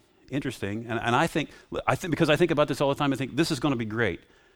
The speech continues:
And that's where the trouble starts. When you think you can do it yourself and you're gonna bring the message, yeah, it's, it's gonna be not near as great as you think. So, uh, let's pray and s-, hope that that doesn't happen. Seek the Lord, and, and then we'll start and then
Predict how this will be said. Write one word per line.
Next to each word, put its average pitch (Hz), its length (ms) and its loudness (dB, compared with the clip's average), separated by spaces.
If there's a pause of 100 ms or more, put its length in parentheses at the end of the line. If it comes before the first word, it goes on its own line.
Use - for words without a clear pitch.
(140)
And 110 160 0
that's 131 220 2
where 120 60 -4
the 104 80 0
trouble 107 260 0
starts. 90 340 -4
When 101 140 -4
you 117 100 -2
think 135 220 -2
you 131 80 0
can 117 140 0
do 113 120 2
it 117 40 4
yourself 110 500 2
and 101 100 -2
you're 110 100 2
gonna 113 180 0
bring 107 180 4
the 104 80 2
message, 110 580 0 (1120)
yeah, 98 440 4
it's, - 180 -4
it's 113 120 0
gonna 107 200 2
be 92 360 2
not 98 300 -4
near 90 160 -2
as 82 80 -4
great 87 220 -4
as 80 80 -8
you 80 40 -8
think. 87 280 -6
So, 98 260 2 (460)
uh, 101 260 2
let's 135 180 4
pray 143 520 6
and 101 260 0
s-, - 160 -10 (160)
hope 127 200 -2
that 101 120 0
that 113 160 4
doesn't 117 240 4
happen. 131 500 0
Seek - 220 -8
the 113 80 -2
Lord, 123 300 4
and, 95 180 0 (180)
and 98 220 -4
then 120 160 2
we'll 113 80 0
start 127 300 2
and 107 80 -4
then 104 280 -4